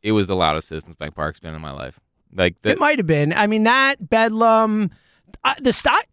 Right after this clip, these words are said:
Speaker 2: Grand Slam,
Speaker 1: Stott
Speaker 2: I
Speaker 1: was
Speaker 2: will
Speaker 1: loud.
Speaker 2: say, was up there, but I
Speaker 1: Well,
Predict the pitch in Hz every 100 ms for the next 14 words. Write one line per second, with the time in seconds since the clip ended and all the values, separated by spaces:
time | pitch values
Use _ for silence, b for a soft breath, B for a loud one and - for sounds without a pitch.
0 | - 254 254 - 170 185 208 214 156 214
1 | 233 190 233 226 226 214 220 220 226 226
2 | 226 220 - - 233 233 - 233